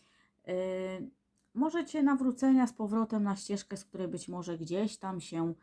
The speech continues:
y, gdzieś tam zszedłeś, tak? Gdzieś tam poszedłeś w inną stronę. Moi drodzy, dziesiątka ognia mówi o tym, uważajcie na przepracowanie, uważajcie na to, żeby organizm nie domagał się,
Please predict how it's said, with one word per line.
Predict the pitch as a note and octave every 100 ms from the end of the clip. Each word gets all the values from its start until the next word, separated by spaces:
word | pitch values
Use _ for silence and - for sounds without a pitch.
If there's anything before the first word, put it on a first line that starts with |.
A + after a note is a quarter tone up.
| _ _ _ _
y, | E3 E3+ F3
gdzieś | - G#3 G3+
tam | G#3 F#3+
zszedłeś, | - A3+ F3+ C#3+ C#3
tak? | - D#3+ D#3+
Gdzieś | E3 D#3+
tam | - E3
poszedłeś | E3 D#3+ E3+ F3 E3
w |
inną | E3+ F3 F3+
stronę. | - F#3+ F3+ C#3 - - - - - -
Moi | A3+
drodzy, | B3 B3 F#3
dziesiątka | E3+ G3 C#4+ D4 - C4+
ognia | A#3+ A#3 A#3 A3
mówi | G#3 G#3
o | - F3+
tym, | - E3+ G3+ A3
uważajcie | G3+ F#3 F#3+ F3+ F#3 A3 A#3 C4+ A#3+
na | F3+ F#3+
przepracowanie, | - - G3 G3+ F#3+ F#3 F#3+ F3 D#3+ D3+ D#3 A3+ D4 - _ _
uważajcie | G3+ F#3 F3 G3+ B3 B3 F#3+
na | D#3+ D#3
to, | B3+
żeby | B3+ A3+ A3
organizm | G3 F3 F#3 A3+ C4+ C4 F#3+
nie | G3+
domagał | A3+ A3 F3+ F3 F#3+ F#3
się, | - E3 F3+